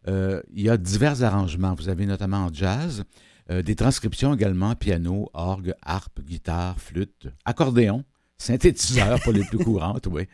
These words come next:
Speaker 1: Je sais pas ce que ça donne. Et moi, on m'a même parlé d'un enregistrement qui existait, qui aurait été fait en Suède, avec des effets sonores,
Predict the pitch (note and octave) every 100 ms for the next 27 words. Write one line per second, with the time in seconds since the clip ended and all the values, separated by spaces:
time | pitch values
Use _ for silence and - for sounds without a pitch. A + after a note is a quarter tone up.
0 | - - - - A2+ - G2 F2 E2+ G2
1 | E2 - - - - _ - A2+ A#2+ A#2+
2 | G3 E3+ A#2+ A2 A2 C3 C3 - G#2+ G#2+
3 | A#2+ D#3+ A#2 G2+ B2 G#2+ - B2+ B2 F3+
4 | - F#2+ E2 E2+ - E3 G2 G2+ - -
5 | D#3+ B2+ - F2 F#2 B2+ C3 - - -
6 | - G2 D3 A2 F#2+ A#2+ F#3 - A2+ F#2+
7 | G2 G2+ G2+